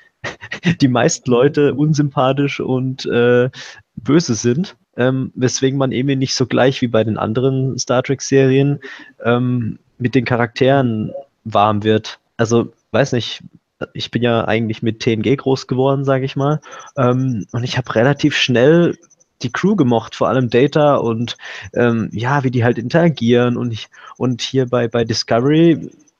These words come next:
interessieren mich die ganzen Brückenleute überhaupt nicht, weil man von denen ja so gut wie nix sieht. Und dann diese ganzen Charaktere, die ihre Probleme und Konflikte haben und total irgendwie Blödsinn machen ständig,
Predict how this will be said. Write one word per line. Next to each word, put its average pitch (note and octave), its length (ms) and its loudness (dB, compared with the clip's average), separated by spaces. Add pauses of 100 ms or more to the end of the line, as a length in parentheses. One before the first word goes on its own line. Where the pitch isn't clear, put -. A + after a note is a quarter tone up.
interessieren C3 480 0
mich C#3+ 120 -2
die B2+ 100 -10
ganzen C3 340 -2
Brückenleute A#2 600 2
überhaupt A#2+ 320 2
nicht, D#3 200 -2
weil B2 120 2
man A#2+ 180 0
von B2 140 -4
denen B2+ 160 0
ja A#2+ 100 2
so A2 120 0
gut B2 220 -2
wie C3 80 0
nix C3 240 -2
sieht. D#3+ 320 0 (320)
Und C3 220 0
dann C#3 520 2
diese B2+ 240 -2
ganzen C3+ 320 0
Charaktere, B2 640 2
die C3 140 -4
ihre B2+ 220 0
Probleme B2+ 480 0
und C#3+ 140 0
Konflikte - 580 -2
haben C3 320 0
und A#2 300 -4
total B2+ 380 0
irgendwie A#2+ 260 0
Blödsinn A#2+ 480 0
machen A2 220 -4
ständig, A#2+ 480 -2